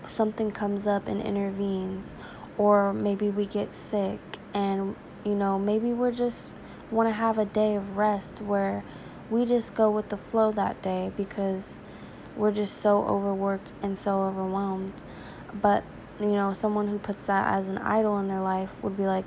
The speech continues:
"Even though I feel this way, I'm not gonna honor and respect and listen to when I need to take a break. I'm going to keep pushing and keep going and keep striving." And that is an unhealthy balance,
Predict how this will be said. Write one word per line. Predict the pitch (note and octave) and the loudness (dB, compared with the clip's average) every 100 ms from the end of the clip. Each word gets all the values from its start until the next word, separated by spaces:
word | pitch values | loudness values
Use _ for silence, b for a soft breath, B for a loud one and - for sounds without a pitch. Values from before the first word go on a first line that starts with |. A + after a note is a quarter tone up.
| - | -2
"Even | A3 A3 | 0 2
though | G#3+ | 2
I | G3+ F#3+ | 0 -2
feel | - A3 G#3+ | 0 2 2
this | G#3 - | 0 -2
way, | G3+ F#3+ F#3+ G3 B B B | 0 0 0 -6 B B B
I'm | G#3+ | 0
not | A3 A3+ | 2 4
gonna | G#3+ G3+ - | 2 -2 0
honor | G3+ G3+ G3+ | 0 0 0
and | G3+ G3 | -2 -2
respect | F#3+ - - G3+ G3+ - - - B B B B B | -6 -6 0 0 0 -6 -14 -14 B B B B B
and | G3+ G3+ | 0 2
listen | G#3 G#3 - G#3 | 2 0 -2 -4
to | G3+ - G#3 G3 | -2 0 0 2
when | G3 G3+ G3+ | 0 0 0
I | G3 | 0
need | G3 G3 | 0 0
to | G3 | -2
take | - G3 G3 | -2 -4 -4
a | |
break. | F#3 G3 G3 G3 G#3 - | -2 0 0 -2 -6 -4
I'm | G3+ G3+ G3 G3 | 0 0 0 -2
going | G3 G3 G3 | -2 0 0
to | G3 | -2
keep | F#3+ - G3+ | -4 -6 -6
pushing | - G3+ - G3 G3 | -2 -2 -2 -2 -2
and | F#3+ | -4
keep | - G3 | -6 -6
going | - G3 F#3+ | 0 0 0
and | F#3+ F#3 | -2 -4
keep | G3 - | -6 -6
striving." | - G3 G3 G3+ G3+ - B B B B - | 0 2 2 -2 -6 -8 B B B B 0
And | G#3+ G#3 G3+ G3+ | 2 2 0 4
that | A3 C4 - | 6 6 2
is | A#3+ A3+ | 0 0
an | A3+ G#3+ | 0 0
unhealthy | - G3+ G3 G3+ G3 G3 | 0 0 0 -2 -2 -2
balance, | F#3+ F#3+ F#3+ G3 G#3 - - | -2 -2 -2 -4 -8 -12 -16